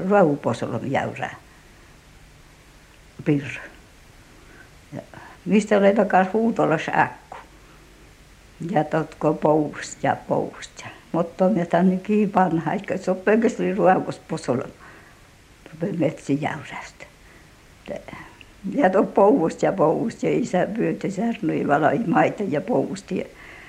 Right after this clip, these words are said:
ja kirkko niitä alki muisteli. No, sun kodalla oli nuora. Sulla ei sit sinun paljon hihasas ja sulla ei piikää mutamista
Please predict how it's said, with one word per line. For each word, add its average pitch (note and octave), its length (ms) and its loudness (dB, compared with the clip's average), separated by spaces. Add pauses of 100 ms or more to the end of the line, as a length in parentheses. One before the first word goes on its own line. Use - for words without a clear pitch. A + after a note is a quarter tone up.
(280)
ja C#3 80 -4
kirkko C#3 420 -4
niitä B2 360 -2
alki C3+ 260 0
muisteli. B2 680 -2 (160)
No, C3+ 80 -4
sun F#3 280 2
kodalla E3+ 360 4
oli E3+ 240 0
nuora. F3 440 0 (840)
Sulla F3 180 2
ei E3+ 100 4
sit A#3 180 -2
sinun E3 300 2
paljon D3 280 0
hihasas C#3 580 -2
ja B2 80 -8
sulla F3 260 0
ei F3 80 2
piikää E3+ 500 2
mutamista C#3+ 680 0